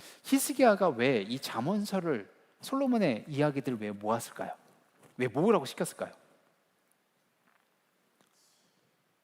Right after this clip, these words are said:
그렇죠. 그만큼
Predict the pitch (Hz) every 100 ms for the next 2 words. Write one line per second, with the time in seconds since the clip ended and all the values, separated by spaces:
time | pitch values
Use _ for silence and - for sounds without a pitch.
0 | _ _ _ _ _ _ - - _ _
1 | _ _ - - - 147 156 165 160 -
2 | 262